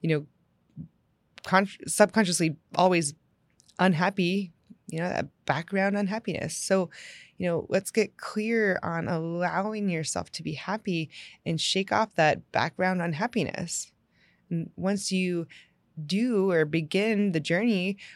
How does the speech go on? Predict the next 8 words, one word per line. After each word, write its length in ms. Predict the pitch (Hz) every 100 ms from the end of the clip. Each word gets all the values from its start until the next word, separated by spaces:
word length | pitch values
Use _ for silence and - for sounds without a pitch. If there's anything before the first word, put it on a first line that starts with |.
| -
with 220 | 170 - -
both 240 | - 208
of 100 | 214
those 240 | 170 160
things, 460 | - 202 240 226 185
then 300 | 180 180 175 -
you 120 | 185
can 360 | - 202 190